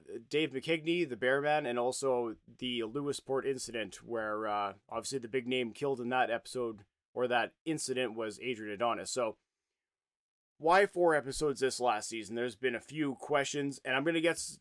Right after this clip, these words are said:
to some listener questions, uh, a little bit later on in the program. By the way, if you're watching this, uh, live right now with me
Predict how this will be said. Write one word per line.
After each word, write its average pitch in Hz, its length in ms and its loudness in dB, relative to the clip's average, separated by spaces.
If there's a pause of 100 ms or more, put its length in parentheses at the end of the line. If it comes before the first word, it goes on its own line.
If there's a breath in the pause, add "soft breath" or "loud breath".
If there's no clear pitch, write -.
to 160 180 -4
some 139 480 2
listener 147 440 0
questions, 135 840 -2
uh, 110 260 0
a 101 40 0
little 143 220 2
bit 143 120 2
later 135 320 0
on 127 100 2
in 110 40 -8
the 110 60 -12
program. 120 380 0
By 180 160 4
the 180 80 0
way, 170 180 4
if - 120 -2
you're 180 120 6
watching 151 500 0
this, 127 400 -2 (200)
uh, 110 260 0
live 139 360 2
right 135 200 2
now 131 180 2
with 135 220 0
me 104 260 -8